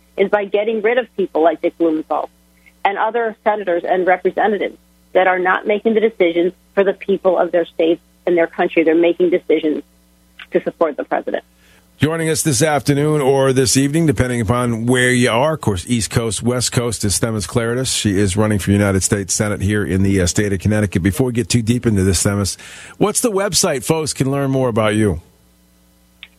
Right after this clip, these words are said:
Speaker 1: It's really simple. It's my first name, Themis, T H E M I S, twenty twenty-two dot com.
Speaker 2: All right.
Speaker 1: Please, please come and take a look.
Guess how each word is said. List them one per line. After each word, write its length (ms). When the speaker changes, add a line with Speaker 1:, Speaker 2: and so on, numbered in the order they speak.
Speaker 1:
It's 240
really 400
simple. 300
It's 240
my 160
first 240
name, 340
Themis, 360
T 340
H 320
E 260
M 200
I 180
S, 40
twenty 260
twenty-two 560
dot 280
com. 300
Speaker 2:
All 80
right. 240
Speaker 1:
Please, 160
please 120
come 140
and 140
take 160
a 40
look. 200